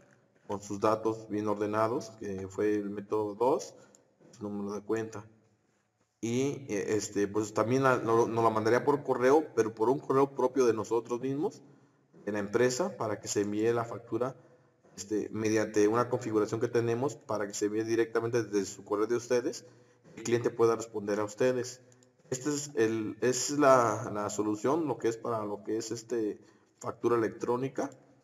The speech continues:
Pusimos por nombre factura electrónica Touch. Ahorita va en la versión cinco. Este, como les comento, es un, un módulo que está validándose. Ustedes, nosotros podemos buscar aquí por fechas todo lo que hemos facturado, el nombre, por ejemplo,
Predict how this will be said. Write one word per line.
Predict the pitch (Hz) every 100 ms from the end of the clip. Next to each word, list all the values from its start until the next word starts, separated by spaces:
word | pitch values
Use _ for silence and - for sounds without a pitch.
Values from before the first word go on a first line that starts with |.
| _ _ _ _ -
Pusimos | - 110 117
por | 113
nombre | 110 113 113
factura | 104 - 113
electrónica | 110 101 110 113 110 104 101 -
Touch. | 117 151 - - - _ _ -
Ahorita | 107 113
va | 113
en |
la | 113
versión | 104 - 107
cinco. | - 123 127 214 - - _ _ _ _ -
Este, | 101 - 101 98
como | 107 107
les | 104
comento, | 104 104 113 113 113
es | 113
un, | 120 117 117 117
un | 117
módulo | 120 117 120
que | 117
está | 113 - 113 110
validándose. | 113 104 110 113 113 160 - - _ _ _ _ _ -
Ustedes, | 104 127 123
nosotros | 123 131
podemos | 113 117 120
buscar | 120 123
aquí | 120 127
por | - 113
fechas | - 117 - 156
todo | 117 117
lo | 113
que | 107
hemos | 110
facturado, | - 107 107 110 117 110 - _ _ _ _ -
el | 104
nombre, | 110 113 143
por | 143
ejemplo, | - 113 113